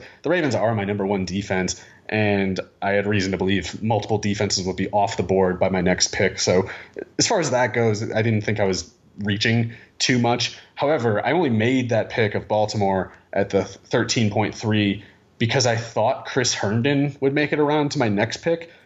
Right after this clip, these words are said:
but he didn't. So in hindsight, I would rather, I think, have, uh, Chris Herndon and, like, the Buffalo defense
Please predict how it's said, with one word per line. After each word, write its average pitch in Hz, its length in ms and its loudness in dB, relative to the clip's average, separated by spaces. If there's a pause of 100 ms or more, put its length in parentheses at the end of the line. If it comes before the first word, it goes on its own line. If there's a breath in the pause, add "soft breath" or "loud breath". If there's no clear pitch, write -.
(140 loud breath)
but 120 100 2
he 113 80 2
didn't. 95 360 -2 (260 loud breath)
So 117 360 0
in 120 100 -2
hindsight, 190 460 2
I 131 100 2
would 117 320 -2
rather, 113 340 2
I 104 100 2
think, 110 200 -2
have, 101 440 0 (380 loud breath)
uh, 92 280 2
Chris - 280 0
Herndon 110 760 2
and, 101 220 2
like, 95 300 0
the 101 140 2
Buffalo 104 480 2
defense 107 680 0